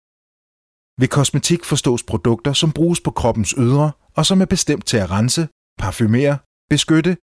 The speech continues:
ændre udseende eller korrigere kropslugt. Kosmetik omfatter altså produkter som tandpasta, creme,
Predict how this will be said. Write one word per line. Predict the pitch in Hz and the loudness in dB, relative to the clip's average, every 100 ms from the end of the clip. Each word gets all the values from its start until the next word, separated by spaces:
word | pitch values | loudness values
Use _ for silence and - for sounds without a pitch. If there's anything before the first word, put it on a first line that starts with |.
| - | -2
ændre | 135 113 | 0 2
udseende | 113 131 - 160 151 156 _ - | 2 2 2 0 0 -4 _ 0
eller | 190 | 0
korrigere | - 190 180 135 123 | 2 0 2 0 0
kropslugt. | - 98 - - 92 - - _ _ _ _ _ _ _ _ _ _ _ _ _ | -2 -4 -4 -2 -2 -4 -18 _ _ _ _ _ _ _ _ _ _ _ _ _
Kosmetik | - 143 - 143 175 170 | -2 0 2 2 2 4
omfatter | 135 131 147 147 | 2 2 0 2
altså | 127 123 - | 2 0 -2
produkter | - 110 131 120 - | -4 -2 0 0 0
som | 123 98 | -2 -2
tandpasta, | - 120 113 123 127 - 127 - _ _ - | -2 -2 0 0 0 0 -2 -4 _ _ -4
creme, | 143 147 | -2 -2